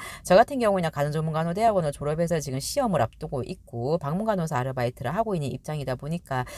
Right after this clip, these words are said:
제가 실습을 하면서 가정 전문 간호사가 하는 것을 간접적으로 이제 경험을 해, 해봤죠.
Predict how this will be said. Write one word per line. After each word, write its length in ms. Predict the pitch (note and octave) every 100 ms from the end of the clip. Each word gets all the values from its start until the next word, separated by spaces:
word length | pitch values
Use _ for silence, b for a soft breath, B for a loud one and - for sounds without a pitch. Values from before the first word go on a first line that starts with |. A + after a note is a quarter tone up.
| B
제가 180 | - D3
실습을 380 | D#3+ C4 B3+ A#3
하면서 500 | G#3 A3+ A3+ G3+ G3+
가정 260 | G3 C#3 C#3
전문 240 | C#3+ C#3+
간호사가 500 | C3 D3 F3+ D#3 E3+
하는 280 | E3 F#3 F#3
것을 200 | D3 C3+
간접적으로 540 | A#2 C3 F#3+ - B2+ A2+
이제 140 | -
경험을 320 | A#2 A2 A2+
해, 80 | F3 G3+
해봤죠. 580 | G3 G3+ - G2+ A2+